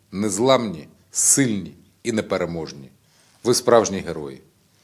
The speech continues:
Та про наші мирні перемоги. На чемпіонаті України з тхеквондо криворізькі спортсмени здобули одразу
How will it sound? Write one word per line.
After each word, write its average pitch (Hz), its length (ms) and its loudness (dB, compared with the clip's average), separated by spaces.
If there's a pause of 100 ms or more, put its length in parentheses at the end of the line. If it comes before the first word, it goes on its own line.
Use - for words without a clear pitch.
(1000)
Та 143 120 10
про 147 160 10
наші 135 220 8
мирні 120 340 4
перемоги. 92 520 -2
На 87 140 -8
чемпіонаті 135 540 2
України 127 480 2
з - 60 -4
тхеквондо 104 680 0
криворізькі 110 600 0
спортсмени 101 640 -4
здобули 107 420 0
одразу 110 520 2